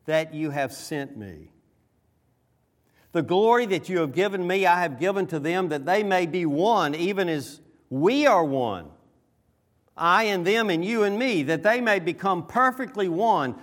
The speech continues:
that the world may know that you sent me and have loved them even as you loved me." Some of you know I got a, a P H D in apologetics.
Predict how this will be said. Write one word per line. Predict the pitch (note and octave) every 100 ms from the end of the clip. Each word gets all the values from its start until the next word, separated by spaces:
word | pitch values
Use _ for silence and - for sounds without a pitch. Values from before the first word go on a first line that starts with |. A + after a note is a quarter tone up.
| -
that | F#3+ F3
the | D#3
world | E3+ A#3+ C4 B3+
may | G#3 F#3+ F3
know | F3 A3 F#3+ D3 C#3+ C#3 - -
that | F3 E3+
you | F#3+
sent | - - B3 B3 D#3+
me | D3 B2 F2 E2 - _ _ _ _ _
and | B2+ C3
have | B2
loved | E3+ F#3 C#3+
them | A#2+ G#2+ G2+ G2+ - -
even | C#3 C3+
as | B2
you | A#2+
loved | A2+ A2 G2
me." | G2 F2+ F2 F2 _ _ _ _ _ _ _ _ _ _ -
Some | E3+ C#3+
of | A2+
you | A2+
know | A#2+ B2
I | A2
got | G#2 A#2+ G#2+
a, | E2 - _ _ _ _ -
a | B2
P | - D#3+
H | C#3+ -
D | D3+ C3+
in |
apologetics. | G2+ C#3 C3 A#2 C3 C#3+ G#2+ -